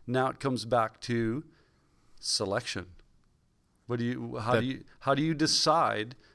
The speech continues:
Speaker 1: according to a class? Because for me
Speaker 2: This takes experience.
Speaker 1: Yeah. For me,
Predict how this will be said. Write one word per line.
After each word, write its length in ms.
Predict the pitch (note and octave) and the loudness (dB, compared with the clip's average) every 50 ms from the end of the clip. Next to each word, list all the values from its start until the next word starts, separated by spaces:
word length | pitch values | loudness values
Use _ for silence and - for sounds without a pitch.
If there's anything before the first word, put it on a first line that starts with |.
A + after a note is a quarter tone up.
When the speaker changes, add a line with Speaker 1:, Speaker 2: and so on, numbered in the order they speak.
| _ _ | _ _
Speaker 1:
according 360 | A#2+ A#2 - C#3+ C#3 C3+ C3 | -14 -4 -2 -2 0 0 -2
to 140 | A#2+ - A#2+ | -2 -2 -4
a 40 | A2+ | -4
class? 460 | - - - - D3 C3+ B2 A#2 - | -4 -4 0 0 2 2 2 -2 -4
Because 340 | - - - - D#3+ C#3 - - - - - - - _ _ _ _ _ _ _ | -4 -4 0 0 0 -2 -2 -10 -16 -20 -20 -20 -20 _ _ _ _ _ _ _
for 220 | - - - C#3+ B2+ | -20 -2 0 2 2
me 540 | B2+ C3 D3 E3+ F#3+ G3+ G#3 A3 A#3 B3 - - | 2 2 2 2 2 2 2 2 0 -2 -4 -4
Speaker 2:
This 180 | - D3+ C#3+ - | -2 -2 -2 -2
takes 280 | - - A2+ A2 F2 F#2+ | -2 -2 -2 -2 -2 -4
experience. 680 | F#2 E2+ - - - G2+ G2+ F#2+ F#2+ F#2+ F#2 E2+ A#2 | -6 -4 -4 -4 -2 -2 -2 0 0 -2 -2 0 2
Speaker 1:
Yeah. 300 | C#3+ D#3 D3 A#2+ G#2 G2+ - | 4 4 4 2 0 -4 -8
For 180 | - - - D#3+ | -4 2 4 4
me, 340 | D#3 E3+ G3 G#3 G#3 F#3 | 4 4 2 2 2 0